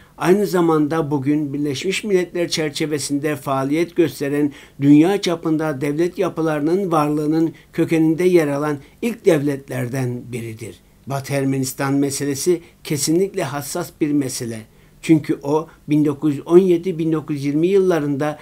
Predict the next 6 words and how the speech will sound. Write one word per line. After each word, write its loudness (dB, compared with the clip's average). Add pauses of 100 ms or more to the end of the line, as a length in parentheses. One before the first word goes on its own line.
(180)
yirmiden 4
fazla -4
devlet 0
tarafından -2
tanınan -8
ve -6